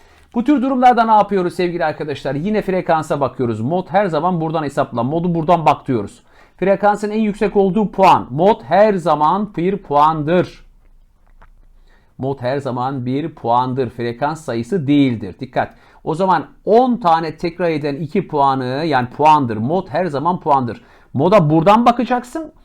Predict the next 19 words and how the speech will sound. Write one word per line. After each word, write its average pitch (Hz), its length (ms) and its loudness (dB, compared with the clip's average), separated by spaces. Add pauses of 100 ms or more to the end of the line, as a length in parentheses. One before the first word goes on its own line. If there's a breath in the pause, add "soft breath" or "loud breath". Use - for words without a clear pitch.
(100)
sevgili 151 340 -2
arkadaşlar. 151 280 0
Önce 170 120 -2
frekansın 175 580 -2
en 185 60 -2
yüksek 180 360 -4
olduğu 160 560 -2
durumu 151 300 -2
bulacaksın. 160 640 -6
En 180 100 -2
yüksek 147 340 -6
olan 165 240 -4
kaç? 180 280 -2
On 175 280 2
değil 311 120 -6
mi? 247 60 -2
On 202 140 2
frekansı 147 540 -4
hangi 196 460 -2